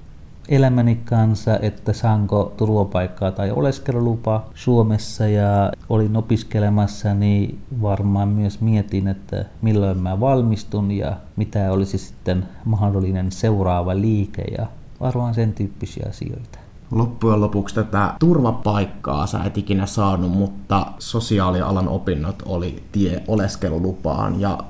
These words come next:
Speaker 2: sitten sä oot sen jälkeen päätynytkin opiskelee vaikka ja mitä ja tekemään töitä vaikka ja missä,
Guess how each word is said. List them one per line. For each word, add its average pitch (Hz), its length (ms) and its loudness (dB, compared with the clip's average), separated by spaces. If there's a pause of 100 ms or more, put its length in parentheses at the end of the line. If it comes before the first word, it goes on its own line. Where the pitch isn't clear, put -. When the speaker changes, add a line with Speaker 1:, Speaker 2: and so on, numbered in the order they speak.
(200)
Speaker 2:
sitten 113 300 -4
sä 117 120 2
oot 110 300 -2
sen 127 200 2
jälkeen 117 380 4
päätynytkin 107 840 2
opiskelee 110 760 2 (320)
vaikka 135 340 4
ja 107 140 4
mitä 117 280 4
ja 98 120 2
tekemään 98 600 2 (100)
töitä 98 420 2
vaikka 101 360 0
ja 92 140 0
missä, 104 540 0